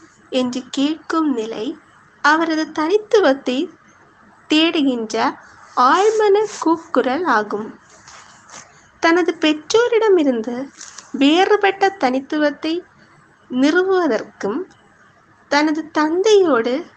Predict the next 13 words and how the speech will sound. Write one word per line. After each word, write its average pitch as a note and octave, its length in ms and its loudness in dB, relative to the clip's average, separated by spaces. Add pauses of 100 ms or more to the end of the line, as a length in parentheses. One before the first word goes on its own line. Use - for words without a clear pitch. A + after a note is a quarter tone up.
(360)
தனக்குள்ள F4 720 2
மனம் C4+ 440 2 (220)
சார்ந்த F4 600 0
நிலையிலிருந்து B3+ 960 -2 (600)
உயர்வு E4 520 0
பெற்று B3 600 -4 (680)
தனக்கே D4+ 580 0
உரிய E4 440 4
ஒரு C#4 280 0
தனித்தன்மையை C4 1080 0
ஏற்படுத்துவதற்கும் A#3+ 1080 -6 (460)
அவர் C4 320 0
விரும்புகிறார். A#3 760 -4